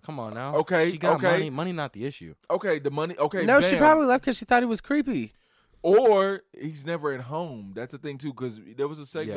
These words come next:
Speaker 2: he
Speaker 1: that
Speaker 2: was trying to
Speaker 1: was.
Speaker 2: join the army. He's never at home. You gotta think, I, I worked at a stadium, s-, and by the way, the football players play half of the year. Like, most of the year,
Speaker 3: Mm-hmm.
Speaker 2: they playing.
Speaker 3: Yeah.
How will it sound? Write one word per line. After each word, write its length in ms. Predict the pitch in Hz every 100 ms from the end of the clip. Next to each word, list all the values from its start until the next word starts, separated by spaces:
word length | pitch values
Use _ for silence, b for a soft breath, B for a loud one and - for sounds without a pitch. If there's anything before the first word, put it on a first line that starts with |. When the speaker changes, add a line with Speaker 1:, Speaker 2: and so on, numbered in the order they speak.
| 127
Speaker 2:
he 60 |
Speaker 1:
that 80 | -
Speaker 2:
was 80 | 101
trying 120 | 139
to 20 | 127
Speaker 1:
was. 80 |
Speaker 2:
join 160 | 123 135
the 100 | 113
army. 320 | 127 127 110
He's 180 | 123 117
never 320 | 113 131 123
at 40 | 117
home. 300 | 131 113 90 b b b
You 100 | 143
gotta 180 | 165 143
think, 240 | 170 143 -
I, 140 | 139 -
I 120 | 151
worked 260 | 214 196 160
at 100 | 143
a 60 | 127
stadium, 640 | - 151 131 117 104 101 _ _ _ _
s-, 160 | - -
and 220 | 151 139
by 180 | 151 175
the 80 | 170
way, 540 | 165 214 202 151 143 _ _ _ _
the 100 | 127
football 300 | 127 196 214
players 360 | - 180 160 135
play 340 | - 165 139
half 380 | 123 147 151 147
of 60 | 139
the 60 | 135
year. 320 | 147 135 113
Like, 200 | 123 127
most 320 | 143 170 175
of 80 | 165
the 80 | 165
year, 300 | 165 165 127
Speaker 3:
Mm-hmm. 100 | 127
Speaker 2:
they 120 | 139
playing. 400 | - 170 156 127
Speaker 3:
Yeah. 120 | 80